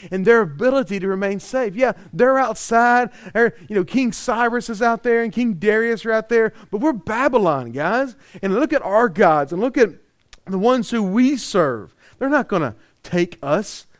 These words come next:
They're not gonna defeat us. And so it likely was not to boost morale, but it was to boast of their invincibility and boast of their position that we see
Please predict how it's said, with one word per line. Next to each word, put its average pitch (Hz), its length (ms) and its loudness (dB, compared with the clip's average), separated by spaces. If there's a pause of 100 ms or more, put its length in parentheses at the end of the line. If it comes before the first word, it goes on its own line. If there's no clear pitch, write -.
(240)
They're 240 100 -2
not 269 100 0
gonna 247 140 2
defeat 175 540 -4
us. 202 380 0
And 190 100 -6
so 175 260 -2
it 160 100 -2
likely 196 420 -2
was 151 160 -6
not 160 280 -6
to 151 100 -12
boost 156 420 -2
morale, 135 360 -6
but 131 120 -10
it 143 60 -10
was 139 120 -10
to 123 120 -10
boast 143 480 -4 (340)
of 135 400 -2
their 127 160 -4
invincibility 135 880 -6
and 113 160 -10
boast 147 380 -4
of 120 160 -12
their 131 180 -4
position 123 680 -10 (340)
that 123 140 -8
we 123 160 -8
see 113 640 -4